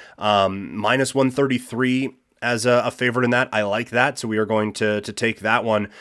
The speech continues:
for Colorado. And looking on the basketball market, there are four games on the slate today. We are going to go with the New Orleans Pelicans minus four against the Orlando Magic.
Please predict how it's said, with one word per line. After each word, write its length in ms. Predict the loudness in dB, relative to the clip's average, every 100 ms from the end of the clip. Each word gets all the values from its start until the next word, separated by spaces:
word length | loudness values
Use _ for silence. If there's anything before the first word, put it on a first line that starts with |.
| -20
for 280 | _ 4 4
Colorado. 600 | 4 2 4 4 6 4
And 240 | 4 0 0
looking 420 | 0 0 0 -2 -2
on 280 | 0 0 -2
the 200 | -4 0
basketball 600 | 2 2 0 2 4 6
market, 320 | 4 2 2
there 140 | 4
are 80 | 4
four 300 | 2 -2 0
games 500 | 2 4 4 2 0 -10 -20 -12 -2
on 400 | 4 6 4 0
the 100 | -4
slate 380 | 0 2 2
today. 460 | 0 -8 -2 2 2
We 140 | 2
are 100 | 2
going 200 | 4 4
to 60 | 4
go 180 | 4 4
with 200 | 4 0
the 140 | 0
New 140 | 2 4
Orleans 360 | 6 6 2
Pelicans 480 | 0 0 0 0 -2
minus 340 | 0 -2 -2 -8
four 500 | -2 2 4 4 0 -10 -18 -2
against 680 | 0 4 4 4 0 -6 -6
the 560 | -4 -2 -4 -6 -6 -2
Orlando 640 | -2 0 0 0 2 0
Magic. 640 | -2 -2 0 0 0 -2